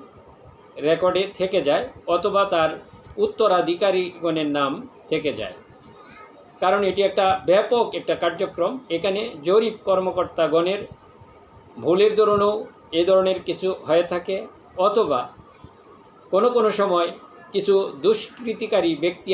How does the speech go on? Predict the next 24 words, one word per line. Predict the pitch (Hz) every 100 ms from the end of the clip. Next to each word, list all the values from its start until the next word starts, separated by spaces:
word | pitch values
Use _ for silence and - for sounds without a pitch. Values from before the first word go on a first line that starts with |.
| 160
আছেন | - 151 175 - - - - - 156
যারা | 165 196 185
ইচ্ছাকৃতভাবে | - 240 254 262 247 185 147 131 143 - - - - - - -
প্রতারণামূলকভাবে | 214 220 226 208 196 175 160 151 131 147 135 196 - - - - - - - - - - _ - - - - 147
রেকর্ডে | 180 196 208 214
তাদের | 160 156 151
নাম | 143 202 269 - 180
অন্তর্ভুক্ত | 185 143 135 127 -
করেন। | 101 87 - - -
অনেক | 180 214
সময় | 214 208 180
দেখা | 196 185
যায় | 196 - - - - - - - - - 151
মালিক | 190 180 170 175
তার | 165 170 - - - - - - _ - - - - -
সম্পত্তির | 190 214 208 185 160
কাছে | 147 180 175
থাকেন | 175 175
না, | 185 - 185
অন্য | 185 160
কোথাও | 156 156 160 165
বসবাস | 165 175 185 - 196
করেন, | 196 247 - - - - -
তাহলে | 180 202